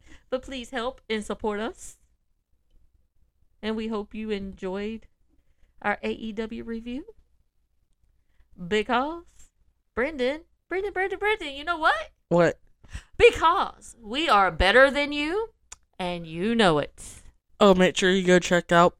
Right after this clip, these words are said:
Speaker 2: abengershop dot com to buy a t-shirt.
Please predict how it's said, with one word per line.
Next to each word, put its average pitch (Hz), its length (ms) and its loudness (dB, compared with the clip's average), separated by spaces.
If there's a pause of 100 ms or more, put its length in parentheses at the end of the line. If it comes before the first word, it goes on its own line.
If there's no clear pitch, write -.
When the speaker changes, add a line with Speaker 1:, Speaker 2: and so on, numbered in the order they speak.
(680)
Speaker 2:
abengershop 170 1000 4 (100)
dot 156 240 2
com 170 320 0 (1500)
to 156 60 0
buy 151 180 4
a 131 80 2
t-shirt. 127 460 -4